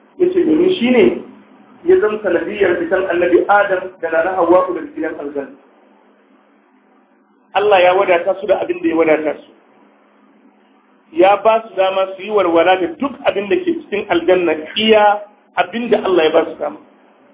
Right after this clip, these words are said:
Amma ƙarshe sai ga su a duniya.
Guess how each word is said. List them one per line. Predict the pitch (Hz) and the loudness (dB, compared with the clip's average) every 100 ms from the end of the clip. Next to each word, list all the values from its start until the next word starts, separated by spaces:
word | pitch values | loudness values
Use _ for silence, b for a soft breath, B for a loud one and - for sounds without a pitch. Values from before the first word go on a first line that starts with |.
| _ _ _ _ | _ _ _ _
Amma | 151 170 185 | -2 0 0
ƙarshe | 185 160 226 208 - - _ _ _ _ | -2 -4 -2 -2 -2 -12 _ _ _ _
sai | 185 185 | 0 2
ga | 160 - | 2 0
su | |
a | - | -4
duniya. | 143 151 151 135 | -2 -2 0 -2